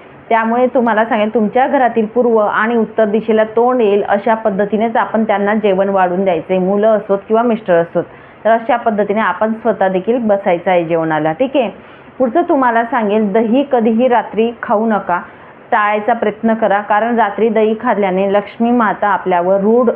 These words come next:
म्हणजे होत असतात, त्यांना आवडत नाही ती गोष्ट. दही म-, ही लक्ष्मीचं स्वरूप आहे, म्हणून रात्री कधीही दही खाऊ नका. जेवण करत असताना, आपण जेव्हा जेवण करतो तेव्हा रागवू नका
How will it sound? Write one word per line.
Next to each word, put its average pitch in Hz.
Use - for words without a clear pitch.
म्हणजे 202
होत 214
असतात, 196
त्यांना 202
आवडत 220
नाही 220
ती 202
गोष्ट. 185
दही 214
म-, 254
ही 226
लक्ष्मीचं 226
स्वरूप 196
आहे, 185
म्हणून 226
रात्री 233
कधीही 220
दही 214
खाऊ 214
नका. -
जेवण 247
करत 262
असताना, 220
आपण 233
जेव्हा 226
जेवण 220
करतो 190
तेव्हा 226
रागवू 214
नका 208